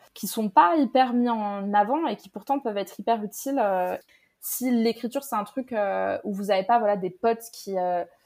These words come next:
qui, euh, qui écrivent aussi et tout, euh, en vrai, vous pouvez toujours de-, demander, euh, de manière, tu vois, polie et courtoise et tout, euh,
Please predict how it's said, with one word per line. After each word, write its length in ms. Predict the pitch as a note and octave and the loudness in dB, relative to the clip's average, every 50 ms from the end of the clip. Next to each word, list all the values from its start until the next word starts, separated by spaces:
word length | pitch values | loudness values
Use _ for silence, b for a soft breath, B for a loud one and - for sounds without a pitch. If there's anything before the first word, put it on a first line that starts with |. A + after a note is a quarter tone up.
| b b b b b b b | b b b b b b b
qui, 240 | - - - A3 G#3+ | -18 -12 -6 -2 -2
euh, 220 | G3 F#3+ F#3 F3+ F#3 | 0 0 0 -2 -4
qui 180 | F#3 - G#3+ | -6 -6 -8
écrivent 240 | G3+ G#3 - A3+ G#3+ | -8 -6 -6 -4 -4
aussi 280 | G3 F#3+ G3 - - A3+ | -4 -4 -4 -2 0 0
et 80 | G3+ | 0
tout, 380 | G3+ - - D4+ D#4 D#4+ D#4 - - | -2 -2 0 2 2 2 2 0 -2
euh, 160 | G3 G3 F#3+ - - | 0 0 0 -2 -2
en 100 | G3 G3 | -4 -2
vrai, 160 | G3+ C4+ D4 | 0 0 0
vous 140 | A#3 G3 F3+ | 0 0 -6
pouvez 360 | - - - G#3 A3 G#3+ A3 _ _ _ _ _ _ _ | -8 -8 -6 -4 -4 -4 -4 _ _ _ _ _ _ _
toujours 340 | - A#3 A3+ A#3 C4+ B3+ A#3+ | -8 -4 -2 0 0 0 0
de-, 220 | G#3+ G#3+ G#3+ - | 0 0 -2 -2
demander, 720 | - G3 F#3 F#3 A#3 A#3 A3 A3 G#3+ A3 G#3 A#3+ B3+ C4 B3+ A#3 | -4 -4 0 2 2 2 2 2 0 0 2 2 4 4 4 4
euh, 500 | G#3 G3 F#3+ F#3 F#3 F#3 F#3 F#3 F#3 - - - _ _ _ _ _ - | 2 2 2 2 0 0 0 -2 -4 -6 -10 -14 _ _ _ _ _ -6
de 60 | F#3+ | -4
manière, 300 | G3+ G3+ G#3 G#3 G#3 G3+ | -2 -2 -2 -4 -6 -8
tu 120 | - - | -4 2
vois, 180 | A3 A#3 A#3 A#3 - - - _ _ | 4 4 4 4 0 -14 -20 _ _
polie 400 | _ - A#3 A3+ A3+ A3+ A#3 B3 | _ -2 0 0 0 0 -2 -2
et 80 | A#3+ - | -2 -4
courtoise 480 | - - - - - A#3 A#3 A3+ G3+ G#3 | -4 -8 -14 -2 2 4 4 4 4 0
et 60 | G3 | -6
tout, 340 | - - - C4 C4 B3+ A3+ | -8 -8 -6 -4 -2 -2 0
euh, 200 | G3+ G3 F#3+ - | 0 0 -2 -4